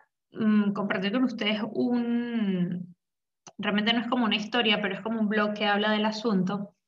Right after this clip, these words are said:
eh, y divide como que estos cambios que experimentamos cuando empezamos a comer sano,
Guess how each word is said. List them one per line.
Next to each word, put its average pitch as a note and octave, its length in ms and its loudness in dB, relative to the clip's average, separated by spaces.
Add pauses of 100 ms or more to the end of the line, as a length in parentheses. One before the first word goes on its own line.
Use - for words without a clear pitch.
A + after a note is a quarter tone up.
(400)
eh, G#3+ 240 0
y A#3+ 120 2
divide B3+ 600 2
como A3 240 -4
que A3 100 -4
estos G#3+ 360 -8
cambios G#3 640 -2 (140)
que G#3 100 -6
experimentamos F#3 1040 0
cuando F3+ 220 -2
empezamos F3+ 340 -4
a A3 60 -2
comer F#3 240 -4
sano, G3 380 -2